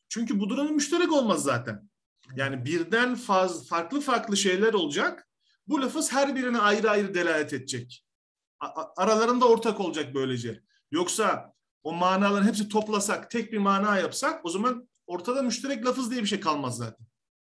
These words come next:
Bu bir. Ve la li kulli vahid bi şartı içtimaihi ma'al ahar. Öte yandan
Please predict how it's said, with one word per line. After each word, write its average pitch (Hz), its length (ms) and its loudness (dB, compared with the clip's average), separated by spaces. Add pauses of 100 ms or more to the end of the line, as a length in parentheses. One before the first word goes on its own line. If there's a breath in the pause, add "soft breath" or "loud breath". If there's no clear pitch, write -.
(1600)
Bu 294 260 4
bir. 190 320 0
Ve 147 160 4
la 320 380 4 (200)
li 214 140 0
kulli 247 320 2
vahid 196 420 0 (420)
bi 196 60 -4
şartı 202 380 0
içtimaihi 175 840 -2
ma'al 160 280 0
ahar. 135 460 -2 (600)
Öte 147 220 0
yandan 285 640 0